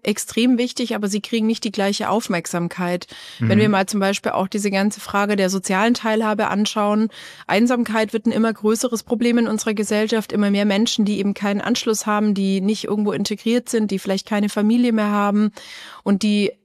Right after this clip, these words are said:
Speaker 1: durch Einsamkeit einfach auch eine hohe psychische Belastung oft haben.
Speaker 2: Ja.
Speaker 1: Das ist zum Beispiel ein Riesenthema. Dann haben immer mehr Menschen wirklich auch psychische, ähm, Herausforderungen, weil sie einfach, ja, so vielfältige Belastungen haben, vielleicht in der Arbeit,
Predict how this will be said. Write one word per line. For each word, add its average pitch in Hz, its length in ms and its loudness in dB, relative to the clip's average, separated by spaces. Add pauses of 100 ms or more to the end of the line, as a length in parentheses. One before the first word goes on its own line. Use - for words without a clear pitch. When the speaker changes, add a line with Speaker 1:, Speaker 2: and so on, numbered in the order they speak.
Speaker 1:
durch 202 240 0
Einsamkeit 233 640 2
einfach 202 300 -2
auch 208 160 2
eine 208 140 2
hohe 226 360 4
psychische 220 460 0
Belastung 190 480 -2
oft - 240 -6
haben. 185 420 2 (180)
Speaker 2:
Ja. 107 180 2
Speaker 1:
Das 202 120 -2
ist 220 120 -2
zum 214 80 2
Beispiel 202 260 0
ein 190 160 0
Riesenthema. 226 720 2
Dann 190 200 2
haben 196 200 0
immer 214 240 2
mehr 202 180 2
Menschen 214 440 0
wirklich 196 300 -2
auch 185 140 -4
psychische, 233 680 0 (580)
ähm, 202 200 2
Herausforderungen, 208 1300 2
weil 196 160 2
sie 202 160 0
einfach, 196 420 -2
ja, 196 340 2
so - 140 -4
vielfältige 233 800 0
Belastungen 202 480 0
haben, 202 220 2
vielleicht 202 260 0
in 233 140 2
der 240 140 2
Arbeit, 202 540 0